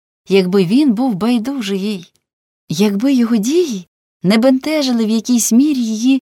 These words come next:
дівочої душі? Блад тоді зрозумів би, що тільки сильне почуття образи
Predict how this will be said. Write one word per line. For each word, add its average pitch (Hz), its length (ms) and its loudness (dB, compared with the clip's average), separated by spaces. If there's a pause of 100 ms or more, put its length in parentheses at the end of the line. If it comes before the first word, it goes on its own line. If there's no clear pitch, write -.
(160)
дівочої 240 560 -2
душі? 254 500 -2 (1040)
Блад 175 460 0 (120)
тоді 175 320 -2
зрозумів 196 760 -2
би, 180 240 -8 (520)
що - 240 -4
тільки 240 400 -4
сильне 320 640 -2
почуття 240 840 -6
образи 180 760 -4